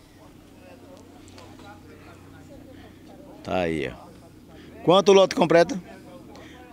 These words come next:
A partir de quanto? Um pelo outro, né? Três mil reais, aí, ó. Viu? Aí, ó.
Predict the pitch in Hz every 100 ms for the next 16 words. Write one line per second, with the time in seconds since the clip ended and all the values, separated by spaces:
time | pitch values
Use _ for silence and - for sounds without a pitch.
0 | - 120 117 151 135 160 156 156 269 -
1 | - - - - - - - - - 131
2 | 170 170 143 - 180 170 - - - -
3 | - - - - 120 117 104 101 92 76
4 | 65 85 78 - - - - - - -
5 | - - - - 214 - - - - -
6 | - 139 151 - - 104 90 80 73